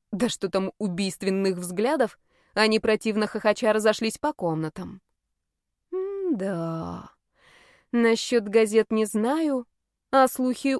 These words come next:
уже ползут. Кажется, Алевтина снова может здраво мыслить.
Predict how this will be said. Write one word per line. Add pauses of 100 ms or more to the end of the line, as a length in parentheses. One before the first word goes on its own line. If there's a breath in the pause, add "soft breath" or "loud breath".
уже
ползут. (1120)
Кажется,
Алевтина
снова
может
здраво
мыслить.